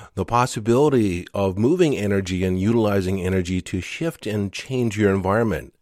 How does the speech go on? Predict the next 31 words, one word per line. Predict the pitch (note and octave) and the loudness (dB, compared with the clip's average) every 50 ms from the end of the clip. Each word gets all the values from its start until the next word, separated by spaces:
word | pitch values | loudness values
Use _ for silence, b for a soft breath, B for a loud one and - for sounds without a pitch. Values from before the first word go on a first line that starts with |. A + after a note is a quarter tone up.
| _ | _
as | - G2+ F2+ | -8 -4 -2
well | G2 G2+ G#2 A2+ | 0 2 2 2
as | A2 F#2+ | 2 2
manifest | F#2+ G#2+ A2 A#2+ C3 C3 - - A2+ F#2+ E2 - - | 2 2 2 2 2 2 2 0 0 0 0 -2 -4
those | - G#2 G#2 G#2 - | -2 -2 -2 -2 -2
things | - A#2 A2 G#2+ G#2+ G2 | -2 -4 -2 -2 -2 -2
that | G#2 G#2 - - | -2 -4 -4 -4
you | G2 G2 G2+ G#2 G2 - - | -4 -2 0 0 -2 -4 -8
want | - F2 E2+ F2+ G2+ A2 A#2 G#2+ | -12 -8 -6 -4 -4 -4 -4 -4
to | - G2+ | -4 -4
manifest | F#2+ F2+ E2 E2+ E2 - - E2+ C#2 B1 - - - - - _ | -4 -4 -4 -6 -8 -8 -8 -6 -6 -8 -8 -12 -16 -18 -16 _
into | - G2 F#2+ F2+ - G2+ | -4 -4 -4 -2 -2 -2
your | G2 G#2 A2 A#2 | 0 2 2 4
life. | A2 G#2 G2+ F#2+ D2+ B1 G#1+ - - - - - _ _ _ _ _ _ _ _ _ _ _ _ _ _ _ - | 4 2 2 0 -2 -6 -10 -16 -20 -20 -20 -20 _ _ _ _ _ _ _ _ _ _ _ _ _ _ _ 0
Well, | A#2 A#2 | 0 2
about | A2 C#3 D3 D#3+ | 2 2 0 0
a | C#3+ B2 | 0 0
month | C3+ D#3+ F#3+ G#3+ G#3+ G#3 | 0 0 -2 -2 -2 0
or | - C#3+ C3+ C3 | 0 2 4 2
a | B2+ | 2
month | C3+ C#3 D3 E3 D#3 - | 2 0 -2 -2 0 0
and | C#3 B2 A#2+ | 2 2 4
a | A2+ A2 A2 A2+ | 4 2 2 0
half | A#2 - F3+ F#3 F#3 F3+ | -2 -4 -4 -4 -2 -2
ago, | - C#3 A2+ G#2+ G#2 F#2 D#2+ D#2+ E2 E2+ - B B B B B B B | -2 0 0 2 2 2 2 0 0 -2 -6 B B B B B B B
I | - A#2 | -4 -2
did | A#2+ A#2+ C#3 B2+ | 0 2 2 2
a | B2+ | 2
thing. | A#2+ - A#2+ A2+ F#2 C#2+ A1 A1+ A#1 - - _ _ b b b b b b b b b b b - | 2 2 2 0 0 -2 -6 -10 -12 -14 -18 _ _ b b b b b b b b b b b -4
We | A#2+ A#2+ C3 | 0 2 4
were, | C3+ C3 B2 A#2+ A#2 A2+ A2 G2 - | 4 4 4 4 4 2 0 -2 -6